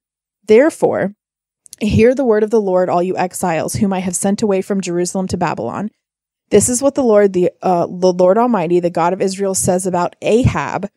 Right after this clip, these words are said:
son of Kala-, Kalaiah, and Zedekiah, son of <sighs> Maaseiah, who are prophesying <laughs> lies to you in my name. I will deliver them into the hands of Nebuchadnezzar,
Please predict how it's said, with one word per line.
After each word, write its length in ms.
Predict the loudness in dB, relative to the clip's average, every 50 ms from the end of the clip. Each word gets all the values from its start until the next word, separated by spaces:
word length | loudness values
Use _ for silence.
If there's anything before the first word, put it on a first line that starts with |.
| _ _ _ _
son 360 | _ -4 0 2 4 4 4 4
of 220 | 2 2 0 -6
Kala-, 1120 | -12 -14 -8 -2 0 2 2 2 0 -2 -4 -4 -4 -2 0 0 0 0 0 -2 -4 -6 -8 _ _ _ _ _ _ _
Kalaiah, 1400 | -4 -2 -2 -2 -2 -6 -4 -2 0 0 0 0 -2 -4 -8 -8 -8 -8 -6 -6 -4 -4 -2 -2 -2 -2 -4 -4 -8 _ _ _ _ _ _ -4
and 240 | -4 -2 -2 -2
Zedekiah, 680 | 2 4 4 4 4 2 0 -2 0 0 2 2 2 0
son 300 | 0 -2 -2 -2 0 0
of 240 | 0 0 0 -2 -6 _ _ _ _ _ _ _ _ _ _ _ _ _ _ _ _ _ _ _ _ _ _
<sighs> 20 | -4 -2 0 2 0 0 0 -2 -2 -2 -2 0
Maaseiah, 1160 | 0 2 2 2 2 2 0 -2 0 0 2 2 2 0 -2 -2 0 0 0 0 0 -2 -4 -8 -12 -14 -14 -14 -16 -12 _ -8 0 4
who 140 | 4 6 6
are 160 | 6 4 2
prophesying 840 | 2 0 2 2 2 2 0 0 2 4 6 6 6 6 6 4 4
<laughs> 40 |
lies 360 | 4 4 4 4 4 2 0 -2
to 120 | -2 -2
you 180 | -2 -2 -2 -2
in 140 | -2 -2
my 160 | 0 0 0 0
name. 400 | 2 0 0 -2 -4 -6 -10 -12 _ _ _ _ _ _ _ _ 0
I 120 | 2 4
will 160 | 4 4 4
deliver 360 | 4 2 2 2 2 0 0 0
them 180 | 0 0 0
into 220 | 2 0 0 0 0
the 80 | 0
hands 300 | 0 0 0 -2 -2 -2
of 100 | -4 -4
Nebuchadnezzar, 840 | -2 -2 -2 -2 -2 -2 -2 -2 -2 -2 -2 -2 -2 -2 -2 -4 -6